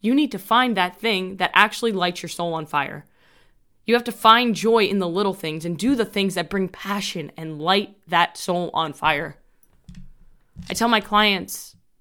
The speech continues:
"I need you guys to do one to two things every single day to de-stress and bring a little bit of joy into your life."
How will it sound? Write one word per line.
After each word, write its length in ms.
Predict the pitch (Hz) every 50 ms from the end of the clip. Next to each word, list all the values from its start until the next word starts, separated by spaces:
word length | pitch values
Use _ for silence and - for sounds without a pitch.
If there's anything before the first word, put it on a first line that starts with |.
| _ _ _ _ _ _ _ _ _ _ _ _ -
"I 60 | 175
need 200 | 190 196 214 196
you 60 | 214
guys 260 | 190 196 190 180 -
to 60 | -
do 120 | 165 180 175
one 300 | 156 151 170 180 196 202
to 100 | 196 208
two 180 | 208 - 208
things 440 | 196 196 185 175 160 151 147 - - - _ _ _ _ _ _ 180
every 260 | 196 208 226 254 240
single 260 | - 247 247 233 233
day 340 | 214 202 180 151 143 143 - _ _ _ _ _ _ _ _ _ _ _
to 140 | - - 190
de-stress 880 | 151 - - 190 220 247 - - - - 202 185 180 175 175 - - -
and 180 | - 175 170 151
bring 220 | 147 170 180 175
a 60 | 160 156
little 260 | 151 165 190 196 185
bit 100 | 185 185
of 80 | 185
joy 240 | 165 - 180 175 170
into 160 | 160 160 -
your 120 | - 151 143
life." 340 | - - - - - -